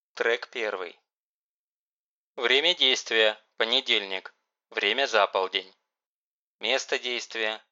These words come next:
кабинет президента Сан Хёна. Президент вместе со своим помощником, главным менеджером Кихо, смотрит видео на мониторе компьютера. Экран показывает, как Юн Ми, вращая в руках гитару, лихо отплясывает на столе,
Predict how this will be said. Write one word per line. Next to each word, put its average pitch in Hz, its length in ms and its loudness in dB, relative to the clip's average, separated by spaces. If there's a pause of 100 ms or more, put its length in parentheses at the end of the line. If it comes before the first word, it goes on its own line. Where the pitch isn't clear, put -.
кабинет 98 440 -6
президента 120 520 -4
Сан 143 240 -8
Хёна. 92 440 -6 (600)
Президент 147 640 -6 (160)
вместе 131 340 -6
со 107 160 -4
своим 113 300 -2
помощником, 110 800 -2
главным 110 420 0
менеджером 101 600 -2
Кихо, 98 440 -10 (260)
смотрит 123 500 -2
видео 180 400 -6
на 151 100 -2
мониторе 104 540 -2
компьютера. 101 720 -8 (640)
Экран 190 360 0
показывает, 107 800 2
как - 240 -4
Юн 120 180 -2
Ми, 107 260 -6 (120)
вращая 127 460 4
в 123 60 2
руках 120 320 2
гитару, 107 540 0 (280)
лихо 214 320 0
отплясывает 127 680 2
на 131 120 -2
столе, 143 500 -2